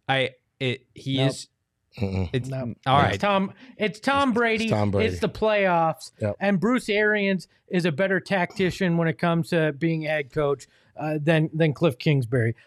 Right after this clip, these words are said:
Speaker 2: I am not putting
Speaker 3: <laughs>
Speaker 2: myself in that situation.
Speaker 3: I
Speaker 2: There are two teams I'd want anything to do with. The Rams are one A, and depending on what goes on this weekend, the Cowboys are one B. And it, the Cowboys find a way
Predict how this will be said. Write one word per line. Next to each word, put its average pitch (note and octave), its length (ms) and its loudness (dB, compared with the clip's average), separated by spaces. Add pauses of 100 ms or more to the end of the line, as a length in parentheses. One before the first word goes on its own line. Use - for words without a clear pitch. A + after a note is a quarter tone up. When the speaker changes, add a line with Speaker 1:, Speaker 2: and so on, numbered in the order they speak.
(140)
Speaker 2:
I F#3 160 0
am D#3+ 180 2
not F3+ 320 0
putting D#3+ 200 0
Speaker 3:
<laughs> F3 80 2
Speaker 2:
myself E3+ 380 0
in E3 60 0
that D#3+ 180 0
situation. C#3+ 640 -2 (140)
Speaker 3:
I B2+ 80 0
Speaker 2:
There E3+ 140 2
are E3+ 60 0
two B3 300 0
teams A#3 500 -2 (220)
I'd E3+ 160 0
want F3 300 0
anything A3 460 0
to G3 40 0
do F3+ 200 2
with. E3+ 200 2 (240)
The D#3 100 2
Rams A3+ 420 0
are A#3 60 0
one G#3 260 2
A, F3+ 280 2 (180)
and D3+ 100 -2
depending A3 400 0
on G#3 140 2
what G3+ 120 2
goes F#3+ 220 0
on F#3 200 2
this F3+ 200 -2
weekend, E3+ 380 0
the D#3+ 60 2
Cowboys D#3+ 600 0
are D#3 60 2
one C#3+ 280 0
B. A#2 300 -12 (240)
And F3 160 2
it, F3 420 -2
the F3+ 120 2
Cowboys C#4 500 0
find A3+ 300 0
a G3+ 40 2
way F#3 340 0